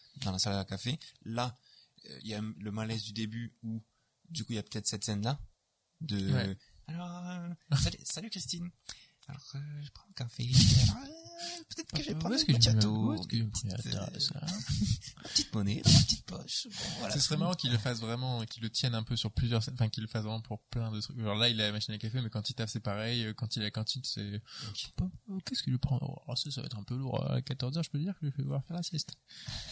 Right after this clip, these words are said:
Speaker 1: Et pardon, et juste, je termine sur la structure. Mais une fois qu'il a fait ça, ben juste, il faut qu'il parle avec, euh, cette meuf peut-être et qu'il organise ça.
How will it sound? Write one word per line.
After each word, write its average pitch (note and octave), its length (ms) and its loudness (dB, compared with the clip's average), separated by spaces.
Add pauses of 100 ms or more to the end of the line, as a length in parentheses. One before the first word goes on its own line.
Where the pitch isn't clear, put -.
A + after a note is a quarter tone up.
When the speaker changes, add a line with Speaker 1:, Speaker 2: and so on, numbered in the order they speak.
(280)
Speaker 1:
Et A2+ 60 -10
pardon, A#2+ 300 -4
et A#2 80 -4
juste, C3 200 -4
je - 40 -14
termine B2 340 -4
sur A2+ 140 -2
la G2 460 -4
structure. C#3 400 -6 (1040)
Mais A2+ 160 -10
une B2 120 -8
fois B2+ 300 -6 (100)
qu'il G#2 440 -10
a G#2 80 -8
fait G2+ 140 -8
ça, C3+ 220 -2 (1080)
ben G2 120 -8
juste, A2+ 260 -8
il G#2 40 -8
faut G#2 120 -10
qu'il - 180 -10
parle G#2+ 200 -8
avec, F#2+ 320 -10
euh, F#2+ 140 -10
cette F#2+ 220 -6
meuf A2 180 -10
peut-être - 400 -14
et G2+ 220 -12
qu'il G2 180 -14
organise G2 380 -10
ça. A#2 260 -8